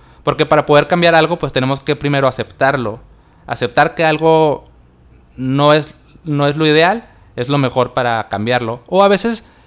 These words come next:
no hay nada que hacer al respecto y simplemente lo acepto y, bueno, a lo mejor me gusta mi trabajo, pero mis dos compañeros, eh, que están a mi lado son los peores del mundo.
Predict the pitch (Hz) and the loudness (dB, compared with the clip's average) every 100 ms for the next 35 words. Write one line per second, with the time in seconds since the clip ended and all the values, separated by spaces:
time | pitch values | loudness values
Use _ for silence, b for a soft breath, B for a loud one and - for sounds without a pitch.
0 | b b - 151 165 165 160 151 139 143 | b b -4 2 2 2 0 -2 -2 -2
1 | 139 123 - 196 - 143 135 131 139 139 | -2 -2 -4 -4 -2 -4 -4 -6 -6 -4
2 | 151 139 143 127 117 220 247 165 139 120 | -4 -4 -4 -4 -4 -6 -6 -4 -4 -4
3 | 110 135 147 123 - _ _ - 123 151 | -6 -6 -6 -8 -14 _ _ -6 -4 -2
4 | 160 165 165 160 143 139 180 196 190 175 | 0 0 0 -2 2 2 2 0 -2 2
5 | 175 175 175 - b b b b _ _ | 4 4 0 -4 b b b b _ _
6 | - 135 127 123 139 139 160 151 135 135 | -12 -6 -4 -2 0 0 -2 -2 0 0
7 | 143 156 147 - - - 98 101 120 - | 0 0 -4 -10 -14 -10 -8 -8 -8 -4
8 | 139 135 131 135 139 135 127 - 135 131 | -2 0 0 2 2 0 -4 -10 -6 -4
9 | 127 - 131 131 123 151 175 165 165 | -4 -4 -2 -2 0 0 2 0 -4